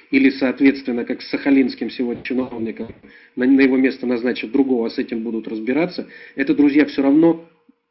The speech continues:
путь в никуда. Мы с вами должны делать то, что от нас зависит. И как раз уникальная возможность, которая сегодня открылась с помощью интернета, это нашего,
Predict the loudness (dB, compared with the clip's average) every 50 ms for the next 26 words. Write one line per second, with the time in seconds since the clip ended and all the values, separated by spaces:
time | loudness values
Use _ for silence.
0 | _ -6 -4 -4 -4 -6 -10 -6 0 2 2 2 4 4 2 2 4 2 0 0
1 | -2 -8 -14 _ _ _ _ _ _ _ -2 -2 0 2 2 4 6 6 4 4
2 | 2 0 0 0 0 0 0 0 -2 -4 -4 -6 -2 0 2 2 2 2 -2 0
3 | 0 0 0 0 -2 -6 -6 -4 -4 -4 -6 -4 -4 -4 -4 -4 -6 -8 -12 -16
4 | -14 -10 -8 -6 -2 -2 -2 -2 -4 -4 -2 0 2 2 2 2 2 2 4 4
5 | 4 4 2 0 -2 -2 -2 -2 -2 -2 -2 -4 -8 -10 -10 -12 -8 -6 -6 -4
6 | -4 -6 -6 -6 -6 -4 -4 -6 -6 -8 -12 -12 -16 -20 -20 -14 -10 -10 -10 -8
7 | -2 2 2 2 2 0 -4 -6 -6 -6 -4 -4 -4 -4 -6 -6 -6 -2 -2 -2
8 | 0 2 2 4 6 6 6 4 4 0 -4 -6 -6 -6 -6 -6 -4 -4 -6 -6
9 | -8 -8